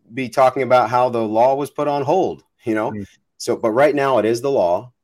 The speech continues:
Speaker 1: We can expect it to stick, um, until there's a, uh, a valid and final ruling on it that, that says otherwise. So
Speaker 2: Yeah.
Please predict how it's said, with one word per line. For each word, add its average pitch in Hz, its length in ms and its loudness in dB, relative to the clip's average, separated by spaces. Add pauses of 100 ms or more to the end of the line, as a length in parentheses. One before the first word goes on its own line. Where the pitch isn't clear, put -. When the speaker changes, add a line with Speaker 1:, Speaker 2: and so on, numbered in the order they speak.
Speaker 1:
We 92 100 -8
can 110 220 -6
expect 110 440 -4
it 101 160 -6
to 90 440 -8
stick, - 540 -10 (460)
um, 82 440 -8
until 101 460 -4
there's 90 360 -6
a, 80 480 -8 (380)
uh, 78 260 -12
a 78 100 -14
valid 92 600 -6 (280)
and 85 160 -8
final 90 580 -8
ruling 92 360 -6
on 71 200 -12
it - 180 -14 (540)
that, 80 340 -6
that 78 180 -12
says 85 220 -8
otherwise. 71 520 -8 (360)
So 107 280 0
Speaker 2:
Yeah. 101 60 -14